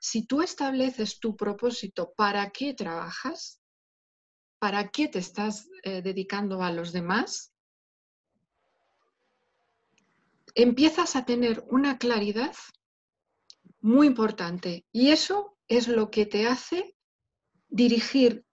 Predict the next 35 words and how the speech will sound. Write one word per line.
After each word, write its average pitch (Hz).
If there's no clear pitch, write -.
tu 220
actividad 220
comercial 262
en 214
base 277
a 285
esos 277
sectores, 254
en 220
base 247
a 269
esos 262
públicos 320
que 208
quieres, 202
eh, 190
que 196
quieres 226
conseguir 277
alineados 226
y 240
coherentes 226
con 220
tu 208
misión 190
pro-, 202
mm, 190
personal. 175
Y 190
mi 202
misión 226
personal 208
y 185
profesional 196
es 240